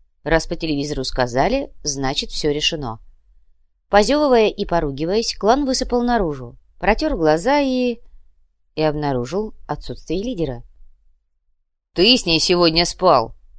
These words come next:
Уйбуй Зубила направил указательный палец на Шкуру. «Ты и виноват!» «Это еще почему?» «Потому что великим фюрером хочешь стать!» Зубила оглядел сородичей.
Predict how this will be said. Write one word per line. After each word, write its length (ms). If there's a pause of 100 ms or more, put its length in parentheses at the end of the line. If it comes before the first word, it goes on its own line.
(160)
Уйбуй 360
Зубила 420
направил 400
указательный 500
палец 360
на 100
Шкуру. 420 (540)
«Ты 260
и 20
виноват!» 580 (520)
«Это 160
еще 220
почему?» 640 (400)
«Потому 360
что 160
великим 440
фюрером 420
хочешь 340
стать!» 380 (540)
Зубила 420
оглядел 420
сородичей. 680